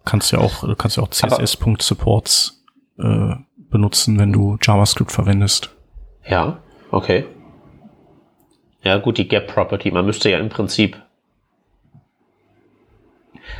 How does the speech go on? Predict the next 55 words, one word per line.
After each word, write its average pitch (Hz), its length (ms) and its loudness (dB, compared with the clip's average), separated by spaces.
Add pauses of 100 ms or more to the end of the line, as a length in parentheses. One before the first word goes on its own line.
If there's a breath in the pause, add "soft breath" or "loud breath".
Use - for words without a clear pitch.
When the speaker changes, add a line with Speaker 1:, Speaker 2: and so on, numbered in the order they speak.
(200 loud breath)
Speaker 2:
genau, 104 200 2
es - 100 -2
kommt 113 140 -2
auf 101 60 0
den 98 100 0
Kontext 147 320 0
an 123 80 2
und 113 80 -2
das 131 100 0
kriegst - 200 -4
du 117 40 0
mit 110 120 -2
Supports - 340 -2
nicht 110 140 -4
abgefragt, - 500 -6
das - 80 -6
stimmt. - 340 -12 (600)
Speaker 1:
Genau, 110 140 2
das 110 200 2
wäre 117 120 4
halt 107 120 0
so 113 100 2
ein 107 100 4
Fall, 110 340 2
wo 110 60 4
du 104 120 2
vielleicht - 340 -2
dann 104 120 2
so, - 400 -2
okay, 113 640 2 (720)
es 107 200 0
ist, - 160 -8
jetzt - 200 0
muss 120 160 4
ich 117 120 0
aber 104 160 2
wirklich 110 300 2
dann 110 120 2
mal 104 140 4
wissen, 117 260 2
was 107 120 2
das 117 120 0
für 120 120 -2
ein 104 40 0
Browser 107 340 2
ist, - 280 2
und 113 60 2
dann 101 120 2
habe 104 160 0
ich - 80 -4
hier 110 140 -2
meine 104 280 2
interne 110 460 0
Liste 110 360 0
und, 107 180 -2